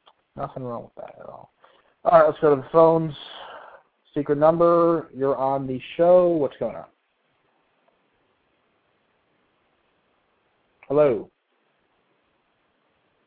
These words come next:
Line one, secret caller, hello. All right, secret caller does not want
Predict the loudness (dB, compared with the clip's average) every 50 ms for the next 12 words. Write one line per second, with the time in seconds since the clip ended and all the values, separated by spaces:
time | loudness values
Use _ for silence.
0 | _ _ _ _ _ _ _ _ _ _ _ _ _ _ _ _ _ _ _ _
1 | _ -12 -8 -6 -6 -6 -6 -6 -6 -6 -6 -6 -8 -12 -14 -18 _ _ _ _
2 | _ _ _ _ _ _ -16 -16 -14 -16 -16 -10 -8 -6 -4 -4 -4 -4 -6 -8
3 | -12 -12 -12 -12 -12 -14 -16 -18 -20 _ _ _ _ _ _ _ _ _ _ _
4 | _ _ _ _ _ _ _ _ _ _ _ _ _ _ _ _ _ _ _ _
5 | _ _ _ _ _ _ _ _ _ _ _ _ _ _ _ _ _ _ _ _
6 | _ _ _ _ _ _ _ _ _ _ _ _ _ _ _ _ _ _ _ _
7 | _ _ _ _ -16 -12 -10 -8 -8 -8 -10 -12 -14 -14 -12 -12 -14 -12 -10 -8
8 | -6 -4 -4 -4 -4 -6 -8 -10 -14 -12 -12 -12 -12 -12 -12 -14 -14 -14 -14